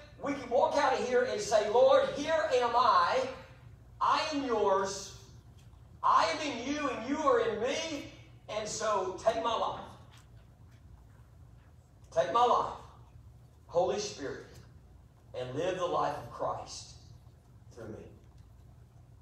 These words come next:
We need to understand that God loves us. He knew that we could not do it, so he came to live in us. He chose by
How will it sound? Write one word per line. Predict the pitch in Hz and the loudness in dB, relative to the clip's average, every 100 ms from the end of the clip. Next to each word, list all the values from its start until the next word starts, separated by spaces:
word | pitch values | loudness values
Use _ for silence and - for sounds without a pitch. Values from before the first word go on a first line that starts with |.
| - - - - - - - - - - - - - - - - - | -20 -20 -20 -20 -20 -20 -20 -20 -20 -20 -20 -20 -20 -20 -20 -20 -10
We | 143 | -6
need | 147 147 | -6 -4
to | 151 | -4
understand | 147 139 - - - - - - - - - - | -4 -6 -6 -6 -8 -12 -16 -20 -20 -20 -20 -14
that | 120 120 | -14 0
God | 135 127 131 | 2 2 2
loves | 143 - 139 | 2 0 -2
us. | 147 - - - - - - - - - - - - | -2 -4 -10 -14 -20 -20 -20 -20 -20 -20 -20 -20 -6
He | 196 202 | -4 -2
knew | 208 233 | 0 0
that | 208 202 | -2 -6
we | 214 | -6
could | - - | -6 2
not | 202 202 165 | 4 4 0
do | 165 | 0
it, | 123 120 - - - - - - - - - - - | 0 -2 -10 -18 -20 -20 -20 -20 -20 -20 -20 -20 -20
so | - 131 | -10 -6
he | 143 | -4
came | - - 156 | 0 0 0
to | 151 | -4
live | 147 151 | -2 0
in | 127 117 | 0 -2
us. | - - - - - - - - - - - - - - - - - | -4 -8 -12 -16 -20 -20 -20 -20 -20 -20 -20 -20 -20 -20 -20 -20 -18
He | - - | -10 -8
chose | - 220 240 269 269 - - | -6 -2 0 0 -2 -10 -8
by | 214 202 | -4 -2